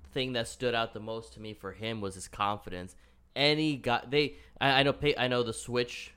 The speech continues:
you know, a defensive switch played a role, but I feel like I, s-, I saw four different guys trying to guard Julius at any point,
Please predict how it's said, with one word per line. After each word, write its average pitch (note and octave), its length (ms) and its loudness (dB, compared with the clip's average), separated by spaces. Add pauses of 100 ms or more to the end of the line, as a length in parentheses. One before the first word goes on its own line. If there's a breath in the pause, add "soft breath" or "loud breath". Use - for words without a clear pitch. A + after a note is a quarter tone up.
you G#2+ 120 -10
know, F#2+ 200 -4 (400)
a G#2 80 -4
defensive G#2+ 460 -6
switch - 320 -4
played A2 200 0
a F#2+ 40 -2
role, G2 260 2
but G2+ 320 2
I A2 80 -2
feel C3 200 2
like G#2 140 2
I, F#2+ 60 2
s-, - 240 -2
I G#2 100 -4
saw G2 200 -6
four G#2 260 -4
different F#2 240 -10
guys F#2+ 300 0
trying F#2 200 -4
to F#2 60 -4
guard F#2 300 -2
Julius G2 420 -4
at F#2 140 -6
any G2 180 -6
point, G2 380 -4